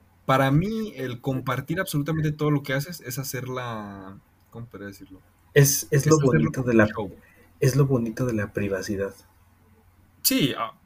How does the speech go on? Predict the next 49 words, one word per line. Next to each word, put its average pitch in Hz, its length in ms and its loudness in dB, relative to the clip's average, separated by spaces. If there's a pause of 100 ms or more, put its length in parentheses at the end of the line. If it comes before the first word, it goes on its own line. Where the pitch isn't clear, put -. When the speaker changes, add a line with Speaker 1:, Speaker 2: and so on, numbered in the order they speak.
Speaker 1:
obviamente, 170 520 0
como, 131 200 -6
como 139 240 0
todo, 156 260 -2
hay 135 140 -2
cosas 160 320 -2
que, 107 460 -10 (520)
que 143 120 2
te 139 140 -2
daría 139 260 4
mucho, 175 280 -4 (160)
mu-, 147 280 2
mucho, 156 320 2
mucho 156 220 -2
gusto 160 180 -4
saber 143 160 0
que, 160 120 -10
o 113 240 -6
sea, 120 100 -4
decir, 117 260 -10
"Ah, 160 180 -6
la 139 80 0
gente 147 260 0
lo 143 60 0
sabe", 147 220 0
pero 113 280 -6 (220)
de 117 120 -6
repente 139 260 -2
dices, - 180 -8
"Pero 131 260 -4
prefiero 170 280 -2
quedármelo 147 360 2
yo, 101 240 -8
o - 80 -14
sea, 104 180 -12
prefiero 139 400 -6
que 143 100 -14
sea 117 120 -8
solo 123 260 -8
para 98 180 -12
mí". 107 200 -12 (680)
Speaker 2:
Sí. - 340 -4 (560)
Speaker 1:
Y, 143 400 0
y 139 120 4
bueno, 151 420 2
obviamente 156 480 2
este 151 160 0
amigo, 147 360 4
pues, 104 300 -8